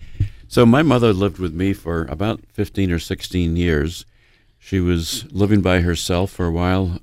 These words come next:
on the Cape in Hyannis, and then, uh, ultimately she decided to sell her house. And at the time, we lived in a place where there was a little cottage out back.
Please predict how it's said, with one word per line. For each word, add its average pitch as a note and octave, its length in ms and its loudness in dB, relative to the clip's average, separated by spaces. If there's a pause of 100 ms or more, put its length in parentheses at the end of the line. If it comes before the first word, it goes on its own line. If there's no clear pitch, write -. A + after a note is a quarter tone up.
on E2+ 140 -2
the D#2+ 80 -2
Cape G2 340 -4
in D#2 120 -6
Hyannis, D#2+ 640 -6 (100)
and D#2 200 -6
then, F2 280 -2 (680)
uh, E2 300 -4 (120)
ultimately G2+ 480 0
she F2+ 220 -8
decided E2+ 480 -4
to D2+ 80 -14
sell G2 260 -4
her F#2 200 0
house. F#2 400 -4 (520)
And F#2+ 340 -2
at F#2+ 140 -2
the - 80 -4
time, C#3+ 300 2
we A#2 100 4
lived G#2 240 2
in G2 100 2
a F2 60 2
place G2 480 0
where F#2+ 260 4
there F2 160 0
was E2+ 320 -2 (120)
a F2 40 -2
little F#2+ 220 0
cottage F#2 480 0
out C#2+ 220 -2
back. C#2+ 340 -4